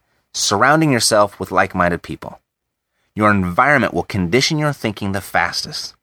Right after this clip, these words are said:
But be careful, it works the other way also. You surround yourself with negative thinkers, you too will begin to think more negatively.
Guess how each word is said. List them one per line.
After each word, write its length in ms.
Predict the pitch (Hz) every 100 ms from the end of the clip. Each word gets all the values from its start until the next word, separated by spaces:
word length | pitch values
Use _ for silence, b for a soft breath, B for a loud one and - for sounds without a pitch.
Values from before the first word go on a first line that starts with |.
| _ _ _
But 140 | 113
be 100 | 147
careful, 400 | 139 175 156 113
it 80 | 92
works 220 | 113 131
the 120 | - 113
other 160 | 135
way 160 | 120 117
also. 480 | 110 104 - - - _ _ _ _
You 60 | -
surround 420 | - 87 139 143
yourself 400 | 127 113 127 127
with 180 | 95 - B B
negative 400 | 92 127 135 120
thinkers, 480 | - 110 101 104 98 -
you 160 | 90 117
too 220 | - 127
will 120 | 101
begin 440 | 90 85 85 90 -
to 140 | - 92
think 320 | 101 82 -
more 180 | 90 92
negatively. 600 | 95 90 87 80 -